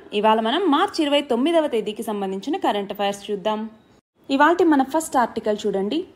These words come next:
డేటా లేదా సమాచారం అంటాం. దేనికి మనకి డేటా అన్నటువంటిది ఇంపార్టెంట్? మనకి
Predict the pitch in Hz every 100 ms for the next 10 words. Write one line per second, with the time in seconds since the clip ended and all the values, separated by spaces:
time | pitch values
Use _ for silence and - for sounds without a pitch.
0 | 196 160 190 190 185 - - - _ -
1 | 196 240 330 269 262 285 277 202 196 220
2 | 185 185 190 - - - _ 196 339 403
3 | 403 359 320 233 226 247 269 254 247 233
4 | 233 226 208 214 214 214 214 - - -
5 | - 311 339 285 294